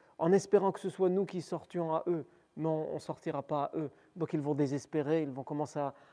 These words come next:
à perdre le moral, et cetera. Soit deuxième option,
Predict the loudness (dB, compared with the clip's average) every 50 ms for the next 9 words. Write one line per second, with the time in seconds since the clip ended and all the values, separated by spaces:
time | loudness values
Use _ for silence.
0 | _ _ -10 -10 -4 0 0 0 2 2 0 2 2 2 2 0 0 2 2 2
1 | 2 0 -4 -6 -10 -8 -8 -6 -8 -8 -10 _ _ _ _ _ _ _ _ _
2 | _ _ _ _ _ _ _ _ _ _ _ _ _ _ _ _ _ _ _ _
3 | _ _ -12 -4 4 8 10 10 10 10 8 4 6 6 6 6 4 4 0 -2
4 | -2 -2 -2